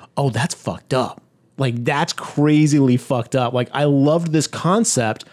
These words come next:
We come to find out that the, the doppelgangers are part of some big project that this underground tunnel base has been creating a doppelganger of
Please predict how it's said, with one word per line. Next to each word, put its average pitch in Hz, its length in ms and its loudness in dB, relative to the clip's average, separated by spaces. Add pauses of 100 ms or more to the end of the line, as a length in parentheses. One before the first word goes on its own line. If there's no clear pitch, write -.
(220)
We 156 140 2
come 226 300 2
to 247 60 4
find 151 420 2
out 143 340 -2
that 135 220 -4
the, 131 500 0 (240)
the 131 160 0
doppelgangers 113 1160 -2 (440)
are 156 140 0
part 190 320 2
of 147 80 2
some 220 560 0
big 165 340 2 (340)
project 175 840 0
that 147 380 0
this 147 220 0 (100)
underground 156 760 2
tunnel 160 420 0
base 147 600 0 (320)
has 156 280 -2
been 143 460 4 (160)
creating 160 640 2
a 143 100 -2
doppelganger 156 600 2
of 165 180 -2